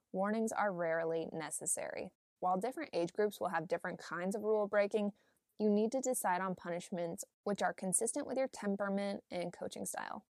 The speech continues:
I don't personally agree with punishments such as running lines, push-ups, laps, what have you. This gives those activities a negative connotation, and I want my girls to want to do those things to be in better shape.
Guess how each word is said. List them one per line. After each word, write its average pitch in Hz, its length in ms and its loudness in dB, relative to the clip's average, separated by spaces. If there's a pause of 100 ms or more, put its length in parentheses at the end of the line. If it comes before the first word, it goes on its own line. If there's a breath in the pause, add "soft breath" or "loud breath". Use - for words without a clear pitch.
(240)
I 233 40 -2
don't - 240 -4
personally 254 540 2
agree 233 260 8
with 208 180 4
punishments 214 920 4 (140)
such 170 280 -4
as 156 240 -2
running 165 340 -4
lines, 214 400 0
push-ups, 202 500 -2
laps, 190 400 0
what - 160 0
have - 220 -4
you. 202 200 -6 (300)
This 220 280 2
gives 254 240 0
those 208 200 2
activities 196 640 0
a 175 80 -6
negative 175 760 0
connotation, 202 760 -2
and 175 200 -6
I 180 100 -2
want 240 180 -2
my 247 100 -4
girls 165 320 0
to - 120 -2
want 175 400 0
to - 80 -8
do 160 140 -4
those 151 200 -4
things 160 300 -6
to - 100 -6
be 170 180 -2
in 165 120 -4
better 156 240 -2
shape. - 360 -8